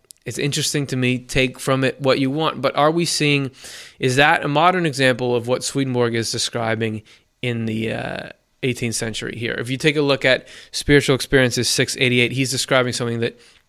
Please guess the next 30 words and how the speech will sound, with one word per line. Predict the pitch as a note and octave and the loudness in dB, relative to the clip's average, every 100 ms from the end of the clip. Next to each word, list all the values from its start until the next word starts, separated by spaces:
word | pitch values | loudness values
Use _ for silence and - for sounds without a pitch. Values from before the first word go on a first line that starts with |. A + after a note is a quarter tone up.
| _ _ _ _ _ - | _ _ _ _ _ -8
seems | - D3 | -4 0
to | D3 | 0
have | B2 | 0
a | B2 | 0
similar | - C#3 C3 B2 | -2 0 2 0
vibe. | A2 A#2+ A2 - - - - - - - | 0 -4 -4 -12 -18 -20 -18 -18 -10 2
Um, | C#3+ C3+ C3 C3 _ _ _ | 4 4 2 -6 _ _ _
about | C#3+ B2+ C#3+ E3 F3+ - - | -2 2 4 4 2 -6 -16
horses | - D#3+ F3 - B2 A2 - - | -2 0 0 0 -4 -6 -10 -2
that | B2+ | -2
were | C3 A#2+ | 0 0
seen. | - B2+ A2 - - - _ - _ _ | 0 -2 -4 -6 -16 -20 _ -20 _ _
"Many | C#3+ F3 A3 | 2 2 2
times | G3 F3 D3 | 2 2 2
I've | B2 | 0
seen | - C#3+ B2+ | 0 -2 0
horses, | A#2 A#2 - - - - - - | -2 -2 -8 -10 -12 -14 -20 -8
as | - A#2+ | -4 2
well | D3 D#3 | 4 4
as | - | 4
horse-drawn | C#3+ C#3+ - C#3 B2 | 2 2 2 2 2
carriages, | A#2 A#2+ A#2 - A#2+ A#2 - _ _ - | 0 0 0 -2 -4 -6 -10 _ _ -8
and | C#3+ | -4
in | C3 | -2
fact, | - D3 D3 B2 | 2 2 2 -2
various | B2 D3 D#3+ D#3+ - | 0 2 4 2 -2
colors | - C#3 B2+ B2 - | -2 0 0 -4 -6
and | A#2 | -6
various | A2+ A#2+ A#2+ A#2 | -4 -2 -4 -6
sizes." | - A2 G#2 - - - | -6 -6 -8 -12 -16 -18